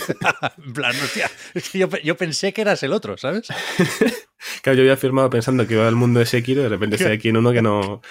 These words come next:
Speaker 1: Claro.
Speaker 2: que no es. ¿Qué pasa de aquí?
Speaker 1: Claro.
Speaker 2: Bueno,
Speaker 1: Estaría
Speaker 2: eh,
Speaker 1: bien.
Speaker 2: po-, sí, sí, sí.
Speaker 1: Le-, leía que ya hubo una colaboración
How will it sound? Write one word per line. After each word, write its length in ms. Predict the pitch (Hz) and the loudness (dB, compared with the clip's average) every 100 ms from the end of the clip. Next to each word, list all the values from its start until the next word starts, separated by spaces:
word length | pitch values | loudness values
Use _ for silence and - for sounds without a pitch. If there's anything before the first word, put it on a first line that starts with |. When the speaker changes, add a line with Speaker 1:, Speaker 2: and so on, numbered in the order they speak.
| - | -12
Speaker 1:
Claro. 180 | - 98 | -4 0
Speaker 2:
que 60 | |
no 80 | 107 | 0
es. 180 | 147 - | 0 -4
¿Qué 120 | - | -6
pasa 240 | 117 117 107 | -4 0 0
de 60 | 104 | 0
aquí? 140 | 143 | -4
Speaker 1:
Claro. 160 | 120 131 | -6 -8
Speaker 2:
Bueno, 120 | 135 - _ _ _ _ | -8 -18 _ _ _ _
Speaker 1:
Estaría 260 | 127 127 | -2 0
Speaker 2:
eh, 20 | 120 | 2
Speaker 1:
bien. 160 | 131 | -2
Speaker 2:
po-, 120 | 110 - _ _ _ - | -4 -12 _ _ _ -16
sí, 280 | - 104 117 _ | -12 -12 -14 _
sí, 80 | 107 | -12
sí. 100 | 98 123 | -10 -10
Speaker 1:
Le-, 120 | 92 - _ _ _ | -12 -20 _ _ _
leía 400 | 123 117 135 202 | -10 -6 -2 -2
que 200 | - 139 | -4 -10
ya 160 | 113 151 | -6 -4
hubo 160 | 165 170 | -2 -2
una 220 | 156 147 | -2 -4
colaboración 680 | 127 113 107 127 143 220 | -2 -2 -2 -2 -2 -2